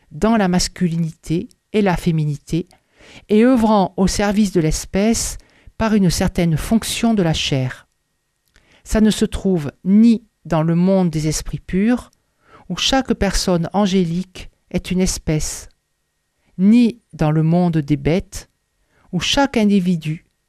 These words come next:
est seulement pour l'espèce et sa propagation. Ici, vous reconnaissez la note thomiste de Maritain.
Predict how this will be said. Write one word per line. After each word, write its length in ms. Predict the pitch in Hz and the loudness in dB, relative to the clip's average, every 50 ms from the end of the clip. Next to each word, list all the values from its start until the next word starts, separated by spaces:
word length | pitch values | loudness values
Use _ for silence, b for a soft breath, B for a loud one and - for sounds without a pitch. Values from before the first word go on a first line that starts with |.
| _ - | _ -6
est 60 | 180 180 | -4 -4
seulement 680 | - - 233 233 220 202 180 160 151 139 147 - _ _ _ _ _ _ _ _ _ _ _ - | -2 0 2 2 2 2 2 2 0 -2 -4 -6 _ _ _ _ _ _ _ _ _ _ _ -6
pour 120 | - 196 | -2 0
l'espèce 800 | 196 185 180 - - - - 165 180 214 226 214 - - - - _ _ _ _ _ - | 0 0 0 -2 -4 -4 -2 0 0 2 0 -2 -2 -8 -10 -14 _ _ _ _ _ -2
et 160 | - 202 208 | 0 0 0
sa 240 | 202 - - 160 147 | 0 0 -2 -4 -2
propagation. 760 | - - 196 - - 233 214 180 156 - - - 139 135 139 - _ _ _ _ _ _ _ _ _ _ _ _ _ _ _ _ _ _ _ - - | -2 -4 -4 -2 0 0 0 0 -2 -4 -4 -6 -6 -6 -6 -12 _ _ _ _ _ _ _ _ _ _ _ _ _ _ _ _ _ _ _ -14 -6
Ici, 340 | - 170 - - - 208 233 | -6 -4 -4 -2 -2 0 0
vous 200 | 233 220 185 170 | 0 0 -2 -2
reconnaissez 800 | 147 147 160 - - - - 180 160 160 - - - 254 262 262 B B B B B B B B B B | 0 -2 -2 -4 -4 -4 -2 -2 -2 -2 -2 -2 0 0 -2 -2 B B B B B B B B B B
la 140 | 165 170 | -2 0
note 260 | 180 196 214 - - - | 0 0 0 -2 -2 0
thomiste 480 | 277 269 269 262 226 - - - 180 | 2 4 4 4 4 2 -2 -6 -4
de 80 | 160 175 | -2 -2
Maritain. 540 | 165 165 160 156 160 151 - - 151 143 | 0 0 0 -2 -2 -4 -2 -4 -4 -4